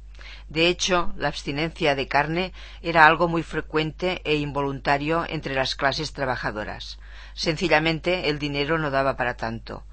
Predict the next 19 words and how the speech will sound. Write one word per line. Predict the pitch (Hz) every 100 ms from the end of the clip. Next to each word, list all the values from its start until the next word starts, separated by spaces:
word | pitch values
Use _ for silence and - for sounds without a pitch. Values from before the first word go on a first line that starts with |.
| - - -
y | - 156
la | 151
única | 165 165 165
manera | 156 160 151 135
de |
aportarle | 131 - 143 - 147 139 123 120 - -
al | - 139
organismo | 131 131 151 143 139
proteínas | 120 120 127 139 151 127 135
baratas | 135 147 - 165 - - - -
era | 135 139
comer | 151 139 143
determinados | 156 147 147 139 135 139 135
tipos | - - 135
de | 147
pescado, | 127 - 113 104 73 - - - - -
por | 131
ejemplo, | 123 160 127 139 127
sardinas, | - 87 104 160 139 151 -